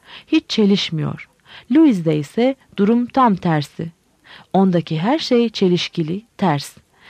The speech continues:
Gözleri İsa'nınkilerden bile masum, gülümsemesi ise baş edilemeyecek kadar şeytani. O anda kızın hala ayak bileğini tuttuğumun farkına vardım.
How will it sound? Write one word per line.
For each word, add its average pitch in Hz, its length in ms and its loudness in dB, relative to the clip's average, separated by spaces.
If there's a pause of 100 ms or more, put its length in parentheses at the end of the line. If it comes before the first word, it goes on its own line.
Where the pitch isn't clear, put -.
(180)
Gözleri 180 520 2
İsa'nınkilerden 202 1120 0
bile 175 200 0
masum, 151 580 -4 (360)
gülümsemesi 185 680 0
ise 226 440 -4
baş 180 220 0
edilemeyecek 180 680 0
kadar 185 300 0
şeytani. 156 680 -4 (720)
O 339 60 2
anda 202 500 2
kızın 180 280 -2
hala 214 420 0
ayak 214 380 0
bileğini 165 360 0
tuttuğumun 170 460 -2
farkına 160 580 -4
vardım. 147 340 -6